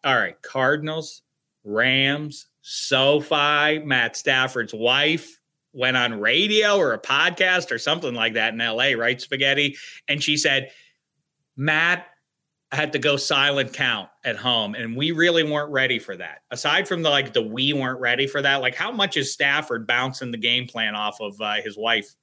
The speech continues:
i-, in, in advance of these games? Um,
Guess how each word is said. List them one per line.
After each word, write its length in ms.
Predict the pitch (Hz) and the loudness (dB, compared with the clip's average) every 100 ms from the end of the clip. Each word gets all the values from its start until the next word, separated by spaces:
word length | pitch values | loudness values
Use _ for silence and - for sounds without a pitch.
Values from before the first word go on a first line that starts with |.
| - | -2
i-, 140 | 123 131 | -2 0
in, 240 | 127 120 - | -2 -2 -4
in 160 | 123 | -2
advance 400 | 113 104 117 107 | -2 0 0 -2
of 80 | 104 | -8
these 180 | 107 101 | -10 -4
games? 460 | 131 127 110 107 - - - - - - | 0 2 0 -6 -16 -20 -20 -20 -20 -4
Um, 600 | 143 143 139 131 131 127 | 0 4 4 4 2 -4